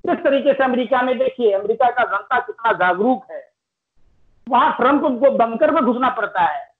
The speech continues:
हमारे प्रधानमंत्री जी झूठ बोलते हैं, हमारे देश की जनता उस पर संज्ञान नहीं लेती है। इतने मजदूर मरे बेचारे, उन मजदूरों के मौत के लिए कोई भी, कोई बीजेपी का जयंती क्यों नहीं मनाता? छत्रपति शिवाजी महाराज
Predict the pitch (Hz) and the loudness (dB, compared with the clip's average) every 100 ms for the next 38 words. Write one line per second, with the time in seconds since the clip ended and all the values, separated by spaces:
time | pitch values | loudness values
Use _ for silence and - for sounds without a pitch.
0 | _ 220 277 302 294 277 294 294 294 262 | _ 0 2 2 2 2 2 -2 -4 -6
1 | 285 254 277 285 285 311 240 240 226 247 | -6 -2 0 0 0 0 2 0 -2 -6
2 | - 247 240 240 254 - - _ - 240 | -8 -12 -12 0 0 0 -8 _ -6 -6
3 | 180 214 233 311 320 311 302 294 285 302 | -6 -4 0 0 0 -2 2 2 2 -4
4 | 226 - _ - 254 349 285 247 294 320 | -6 -12 _ -8 -2 0 2 2 2 2
5 | 269 294 277 277 269 294 269 247 - 269 | 4 6 4 2 0 0 -2 -4 -4 -4
6 | 285 285 - _ - 208 214 277 277 294 | 0 -2 -2 _ -6 0 2 2 0 -2
7 | 294 294 285 277 294 277 262 269 269 294 | 0 2 2 2 0 0 0 -2 -6 -4
8 | 262 226 254 - 330 339 330 262 220 226 | -2 -2 -6 -10 -8 -6 -4 0 0 0
9 | - 233 254 254 262 247 247 254 226 262 | -2 -4 -8 -10 -2 0 0 0 2 2